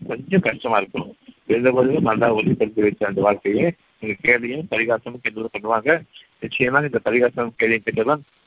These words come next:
அவங்களுக்கு ரெண்டு நாட்கள்ல முடிஞ்சு போகும். உங்களை நான்கு நாட்கள்ல உங்களுக்கு விரிவாகும்.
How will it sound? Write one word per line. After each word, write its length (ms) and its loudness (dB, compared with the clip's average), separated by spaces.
அவங்களுக்கு 480 2
ரெண்டு 160 -2
நாட்கள்ல 380 0
முடிஞ்சு 320 -4
போகும். 380 2
உங்களை 300 0
நான்கு 340 0
நாட்கள்ல 340 -4
உங்களுக்கு 360 -4
விரிவாகும். 440 -4